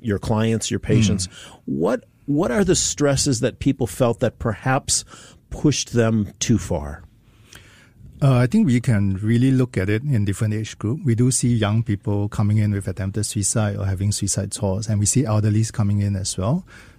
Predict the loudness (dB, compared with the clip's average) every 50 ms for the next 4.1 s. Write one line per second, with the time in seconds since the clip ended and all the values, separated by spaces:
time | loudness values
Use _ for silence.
0 | -4 -2 2 4 4 4 4 2 0 -2 _ -6 -4 -4 -4 -4 -2 0 0 4
1 | 4 4 2 2 0 -2 -4 -4 -4 -2 -2 -2 -2 0 0 0 -2 0 -2 -2
2 | 0 0 0 0 0 0 -2 -2 -2 -2 -2 -4 -4 -4 -2 2 2 4 4 4
3 | 4 2 2 2 2 0 0 -2 -4 -4 -4 -4 -4 -4 -4 -2 -4 -4 -2 -4
4 | -8 -8